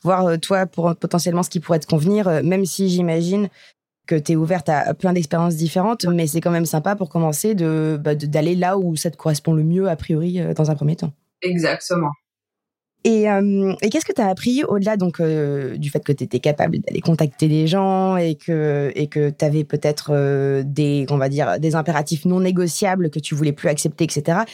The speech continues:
Speaker 1: Qu'est-ce que t'as appris sur toi, sur ton projet, sur tes envies, sur tes besoins, tes quatre piliers dans ton parcours chance, qui t'a permis d'arriver petit à petit à ce projet actuel ?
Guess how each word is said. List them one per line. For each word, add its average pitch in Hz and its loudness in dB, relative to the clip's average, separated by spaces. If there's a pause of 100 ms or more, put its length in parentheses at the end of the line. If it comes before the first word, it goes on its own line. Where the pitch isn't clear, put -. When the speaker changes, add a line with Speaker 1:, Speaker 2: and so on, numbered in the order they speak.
Speaker 1:
Qu'est-ce 226 0
que 254 -2
t'as 226 0
appris 214 0
sur - -4
toi, 220 0
sur 185 -2
ton 165 0
projet, 214 0
sur 190 -10
tes 165 -2
envies, 196 0
sur 180 -4
tes 156 0
besoins, 202 0
tes 170 -2
quatre 175 -2
piliers 196 0 (240)
dans 175 0
ton 170 0
parcours 180 -2
chance, 196 0
qui - -20
t'a 185 2
permis 220 0
d'arriver 196 0
petit 196 -2
à 180 2
petit 220 -2
à 190 0
ce 170 -2
projet 180 0 (920)
actuel ? 160 0